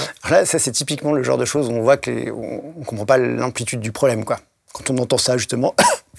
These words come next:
Ah, la guerre en Ukraine, ça va, ça, c'est le moment où on va faire la transition. » Bon, déjà, euh,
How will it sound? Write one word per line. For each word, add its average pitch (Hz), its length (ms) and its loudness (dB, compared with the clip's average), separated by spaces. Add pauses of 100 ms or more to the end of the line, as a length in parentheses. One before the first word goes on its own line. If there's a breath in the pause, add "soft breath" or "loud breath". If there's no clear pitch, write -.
(680)
Ah, 135 100 -2
la 123 100 0
guerre 139 180 2
en 135 40 -2
Ukraine, 120 300 -2
ça 110 140 -2
va, 120 260 0
ça, - 140 -6
c'est - 160 -4
le 113 60 -6
moment 117 140 -2
où 120 40 -2
on - 20 -2
va 110 60 -2
faire 117 140 0
la 110 40 -4
transition. » 110 480 -4 (400 loud breath)
Bon, - 180 -6
déjà, 147 680 2
euh, 113 260 -4